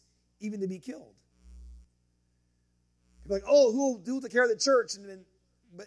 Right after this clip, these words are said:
it's amazing how we make excuses, don't we? Jesus says, "If you're not willing to follow me and take up your cross, you can't be my disciple." You see, too often as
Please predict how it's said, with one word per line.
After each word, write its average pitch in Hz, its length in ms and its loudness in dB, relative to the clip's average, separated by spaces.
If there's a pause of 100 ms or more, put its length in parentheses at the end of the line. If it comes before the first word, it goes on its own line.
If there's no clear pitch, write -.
it's 175 140 -20
amazing 240 340 -12
how 180 140 -8
we 190 80 0
make 180 120 -14
excuses, 170 460 -6
don't 147 180 -16
we? 104 160 -20 (3000)
Jesus 226 320 -2
says, 196 380 0
"If 160 180 -18
you're 202 320 -2
not 220 320 -12
willing 139 520 -6 (1160)
to 156 100 -14
follow 185 480 0
me 143 200 -10
and 135 80 -20
take 180 220 -12
up 160 140 -14
your 160 120 -6
cross, 139 680 -2 (300)
you 170 240 -12 (140)
can't 156 240 -18 (160)
be 139 400 -4
my 117 320 -20
disciple." 113 580 -18 (1200)
You - 60 -16
see, 190 160 -6
too 240 260 -10
often 180 440 -4 (300)
as 160 320 -6